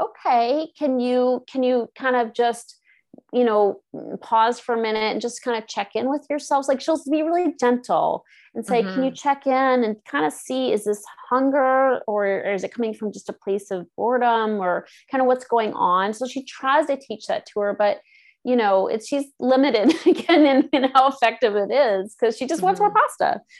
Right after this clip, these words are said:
Speaker 1: She wants
Speaker 2: Mm-hmm.
Speaker 1: to eat the carbs and the sugar. That's what she wants. It's what she's drawn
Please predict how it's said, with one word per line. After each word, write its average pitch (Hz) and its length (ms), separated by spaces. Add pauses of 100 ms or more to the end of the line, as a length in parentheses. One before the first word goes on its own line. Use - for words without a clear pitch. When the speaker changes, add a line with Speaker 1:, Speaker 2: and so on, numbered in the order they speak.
(100)
Speaker 1:
She 269 160
wants 233 320
Speaker 2:
Mm-hmm. - 280
Speaker 1:
to 226 60
eat 220 320
the 226 80
carbs 190 680
and 190 140
the 185 80
sugar. - 360
That's - 180
what - 120
she - 160
wants. 196 340
It's - 120
what 156 120
she's 175 200
drawn 185 380